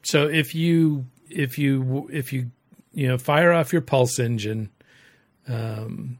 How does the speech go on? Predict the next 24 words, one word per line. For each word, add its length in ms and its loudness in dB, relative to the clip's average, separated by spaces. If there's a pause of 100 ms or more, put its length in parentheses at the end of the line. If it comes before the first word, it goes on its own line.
(120)
and, 560 4
you 120 0
know, 100 2
similar 440 2
fashion 540 4
to 120 0
what 180 2
you 160 -2
would 280 2
if 200 -2
you 220 -4
were, 280 -6 (500)
you 120 2
know, 80 4
trying 320 4
to 80 0
find 440 0
the, 520 -6 (460)
uh, 180 -2
derelict 420 -2
freighter, 500 0 (760)
uh, 360 -8 (100)
you 300 -2
just, 340 -2